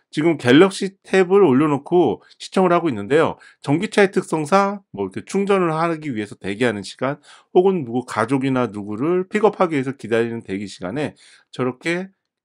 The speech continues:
태블릿 피씨를 트레이 위에 올려놓고 오티티를 시청해도 될 정도로 단단한 지식력을 가지고 있고, 그 다음에 활용도가 높다는 부분,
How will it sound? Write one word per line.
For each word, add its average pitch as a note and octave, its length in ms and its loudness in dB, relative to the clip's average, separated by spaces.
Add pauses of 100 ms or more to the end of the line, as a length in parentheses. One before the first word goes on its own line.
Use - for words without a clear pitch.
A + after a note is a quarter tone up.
(480)
태블릿 F#3+ 300 0
피씨를 C3+ 720 -4
트레이 F#3+ 280 4
위에 E3 100 2
올려놓고 B2 880 0 (240)
오티티를 D#3+ 580 -6
시청해도 C#3+ 400 -8
될 F#2+ 160 -12
정도로 G#2 540 -8
단단한 G#2+ 440 -8
지식력을 C#3+ 460 0
가지고 F#2+ 340 -8
있고, E3 400 -6 (240)
그 - 120 -10
다음에 G#2 300 -2
활용도가 G3+ 500 2
높다는 G#2+ 420 -6
부분, F2 260 -14